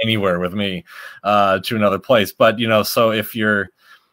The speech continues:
if you're a kid and you wanna study these things, study these things, figure out what you really like, get into it. Um, y-, you know, uh, we talked, we br-, briefly talked about winning, you know,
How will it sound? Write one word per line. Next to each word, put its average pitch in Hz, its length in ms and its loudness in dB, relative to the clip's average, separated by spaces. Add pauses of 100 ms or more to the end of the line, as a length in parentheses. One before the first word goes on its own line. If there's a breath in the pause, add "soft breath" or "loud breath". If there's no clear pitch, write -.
(120)
if 107 140 -10
you're 107 100 -4
a - 40 -18
kid 151 220 -4
and 139 40 -2
you 135 60 0
wanna 113 140 2
study 120 280 -2
these 113 220 -6
things, 107 220 -6
study 110 260 -2
these 107 220 -6
things, 101 500 -8
figure 107 240 -2
out 101 100 2
what 95 160 -8
you 98 180 -10
really 95 140 -4
like, 95 200 0
get 92 160 -8
into 95 260 -8
it. 95 160 -2 (460 loud breath)
Um, 90 680 2
y-, 92 220 -16
you 104 140 -6
know, 92 160 2
uh, 87 260 -2 (1300)
we 123 100 -2
talked, 120 280 0
we 107 160 -6
br-, 107 300 -4
briefly 117 440 -2
talked 92 220 0
about 90 260 2
winning, 90 540 -2 (640)
you 107 100 -8
know, 87 220 -2